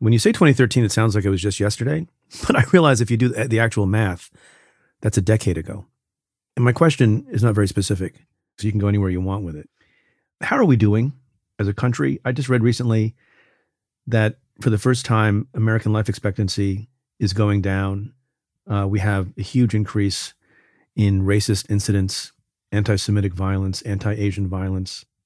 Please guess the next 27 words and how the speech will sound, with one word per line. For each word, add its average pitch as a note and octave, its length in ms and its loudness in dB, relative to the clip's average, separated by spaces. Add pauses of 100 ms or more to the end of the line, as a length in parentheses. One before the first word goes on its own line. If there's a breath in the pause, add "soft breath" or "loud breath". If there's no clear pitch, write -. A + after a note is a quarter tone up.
(440)
All F#3 200 2
sorts C#3+ 220 0
of A2 80 2
bad A2 220 2
things G#2 200 -2
are G2 60 -4
happening. G2+ 600 -6 (960)
Looking D3+ 280 4
back A2+ 180 2
a A2+ 60 0
decade G#2+ 400 0
from G#2 140 0
the G2+ 60 0
time G#2 220 0
you G2+ 80 2
wrote G2+ 160 0
that G2+ 180 -2
book, G#2+ 140 -2
how, C3 160 -2
how D#3 140 0
are D3+ 80 4
we C3 100 4
doing A2 180 4
as G2 120 0
a F2+ 40 -6
country? A2 460 -6 (500 soft breath)
And A2 220 2